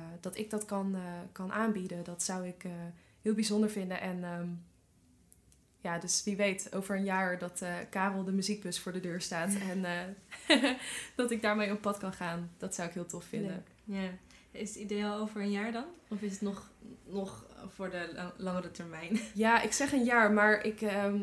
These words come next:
Speaker 1: ik denk dat er wel veel werk in gaat zitten, inderdaad. Ik, ehm, ga eerst even kijken wat ik, eh, van de zomer, eh, kan bereiken, eh, op het gebied van, eh, mijn rijbewijs halen. <laughs> Laten we dat eerst, eh,
Speaker 2: Om
Speaker 1: doen.
Speaker 2: mee te beginnen.
Speaker 1: Dat is
Speaker 2: <laughs>
Speaker 1: inderdaad wel een mooie, fijne,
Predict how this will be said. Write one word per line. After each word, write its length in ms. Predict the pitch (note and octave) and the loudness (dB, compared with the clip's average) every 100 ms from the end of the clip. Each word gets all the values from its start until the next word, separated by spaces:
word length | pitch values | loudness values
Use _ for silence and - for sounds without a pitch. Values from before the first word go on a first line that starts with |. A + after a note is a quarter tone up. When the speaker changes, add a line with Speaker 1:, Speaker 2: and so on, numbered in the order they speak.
| G3+ | 0
Speaker 1:
ik 160 | A3 | 0
denk 160 | A3 C#4 | 4 4
dat 120 | D4 | 2
er 100 | B3 | 0
wel 140 | A3+ G#3+ | 2 2
veel 200 | A3 G3+ | 2 2
werk 240 | G#3 A#3+ | 2 2
in 140 | - F#3+ | -2 -6
gaat 180 | G3 | -6
zitten, 260 | - F#3+ F#3+ | -6 -6 -6
inderdaad. 460 | F#3+ F#3 F3 F3+ - | -4 -2 -2 -2 -4
Ik, 180 | G3 | -6
ehm, 580 | G#3 F#3+ F#3 F#3 F#3+ F#3+ F#3+ - - - - - - - - _ - | -2 0 0 0 2 2 0 -6 -20 -20 -20 -20 -20 -20 -20 _ -20
ga 200 | - G#3 | -6 0
eerst 240 | G3+ A#3 | 2 2
even 180 | A3+ G#3+ | 2 0
kijken 460 | - G#3 G3+ G3+ F#3+ | 0 0 0 -4 -2
wat 200 | G3+ G3+ | -2 -2
ik, 200 | F#3+ - | -4 -6
eh, 240 | F#3+ F3+ F3+ | -6 -6 -6
van 180 | - G3+ | -2 0
de 80 | |
zomer, 560 | F#3+ G3 G3+ G3 F#3 F3+ | 2 2 2 0 -2 -4
eh, 360 | F3 F3 F3+ F3 F3+ - | -4 -4 -6 -8 -12 -6
kan 180 | F#3+ | -2
bereiken, 560 | G3 F#3+ G3 F#3+ F3 - | -2 0 -2 -2 -6 -4
eh, 60 | F#3 F3 - | -8 -8 -10
op 120 | F#3 | -10
het 120 | - | -10
gebied 280 | - G3 G3 | -6 -4 -4
van, 260 | - F#3 F3+ | -4 -6 -4
eh, 60 | |
mijn 320 | F3+ F3 F3+ F3 | -4 -4 -6 -4
rijbewijs 400 | F3+ G#3 G3+ G3 | -2 0 -2 -2
halen. 280 | F3+ G3+ C#4 - C#4+ D4+ | -4 -4 -6 2 4 8
<laughs> 340 | - - - - | 6 4 -8 2
Laten 220 | A3 A3+ | 4 4
we 60 | |
dat 180 | G#3+ A3 | 2 2
eerst, 400 | - G3 A3 - | 4 4 4 2
eh, 60 | E3+ | 2
Speaker 2:
Om 60 | |
Speaker 1:
doen. 80 | F3+ | 4
Speaker 2:
mee 160 | F3+ D4+ | 4 4
te 80 | - | 0
beginnen. 380 | A#3 A#3+ A#3 | -2 2 4
Speaker 1:
Dat 120 | A#3 G#3+ | 4 6
is 140 | B3+ C4+ | 6 6
Speaker 2:
<laughs> 40 | |
Speaker 1:
inderdaad 320 | G#3+ G#3 G#3 | 6 6 6
wel 140 | G#3 G3+ | 4 2
een 120 | G#3 | 4
mooie, 280 | G3+ G#3 G#3 | 4 4 2
fijne, 500 | G3+ G3 F#3+ F3+ | 0 0 0 -2